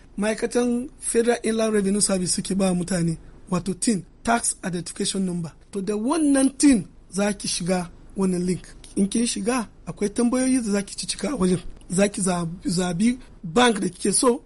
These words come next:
wanda za ki je ki biya dubu ɗaya, dubu ɗayan wanda zai baki izini ki shiga ba. Za ki gan hotunan abu, motoci iri-iri.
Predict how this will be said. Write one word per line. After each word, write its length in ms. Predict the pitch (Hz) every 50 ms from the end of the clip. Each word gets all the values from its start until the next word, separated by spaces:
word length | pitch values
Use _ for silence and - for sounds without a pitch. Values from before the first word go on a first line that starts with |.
| - - -
wanda 160 | 214 226 208
za 100 | 202 208
ki 120 | 208 - 202
je 60 | 214
ki 120 | 196 - 190
biya 340 | 165 202 214 214 220 226 - - - - - - -
dubu 280 | 180 180 214 202 233 214
ɗaya, 300 | 233 240 247 254 349 - - - -
dubu 200 | 220 220 247 233
ɗayan 280 | 247 277 277 247 196 - - - - - - -
wanda 180 | 226 233 220 196
zai 140 | 208 214
baki 400 | 202 185 208 220 214 - - - - -
izini 400 | 262 247 208 226 214 202 214 226
ki 120 | - -
shiga 280 | - - 233 214 196 185
ba. 160 | 170 170 - - - - - - - - - - - 214 214 -
Za 200 | 220 202 214 233
ki 200 | 233 - - - 185
gan 180 | 175 220 233
hotunan 540 | 214 - 247 262 - - 285 277 262 220 208 -
abu, 280 | - 202 180 214 277 359 - - - - - - -
motoci 540 | - 214 226 247 240 262 262 - - 269 - -
iri-iri. 460 | 294 277 247 - - 233 214 196 -